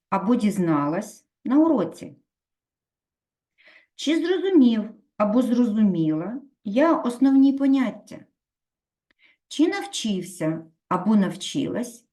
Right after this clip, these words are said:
я розв'язувати задачі практичного змісту?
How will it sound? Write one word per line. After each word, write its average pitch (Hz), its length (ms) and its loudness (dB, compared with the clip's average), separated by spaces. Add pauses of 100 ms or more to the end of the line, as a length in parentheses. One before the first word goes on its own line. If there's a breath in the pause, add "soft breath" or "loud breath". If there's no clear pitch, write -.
я 202 240 0
розв'язувати 170 840 -4
задачі 147 760 -6 (160)
практичного 214 840 0
змісту? 269 560 2